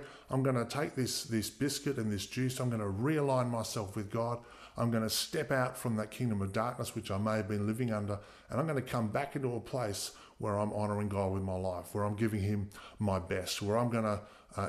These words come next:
you know, live my life to please him." And the Bible says when we do something wrong, all we have to do is come before him and say, "Father, I have sinned. I ask you to forgive me." And it's as simple as that.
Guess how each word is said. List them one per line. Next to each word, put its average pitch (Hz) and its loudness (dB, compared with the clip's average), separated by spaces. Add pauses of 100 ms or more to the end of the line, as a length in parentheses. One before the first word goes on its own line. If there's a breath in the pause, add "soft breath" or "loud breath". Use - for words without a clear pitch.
you 110 0
know, 110 0
live 131 4
my 117 4
life 104 2
to - -8
please 104 -4
him." 90 -4 (920)
And 113 2
the 107 4
Bible 123 2
says 113 0
when 110 2
we 104 2
do 120 4
something 113 -2
wrong, 113 0 (420 loud breath)
all 143 4
we 151 2
have 120 -2
to 123 -2
do 120 4
is 107 0
come 120 -2
before 110 -2
him 104 -2
and 98 -4
say, 104 -2
"Father, 120 -2
I 92 -2
have 95 -4
sinned. 135 -2
I 104 -2
ask 98 -4
you 104 -2
to 95 -2
forgive 104 -2
me." 92 -6 (500 loud breath)
And 107 2
it's 101 -2
as 92 -2
simple 131 0
as 117 -2
that. 101 -2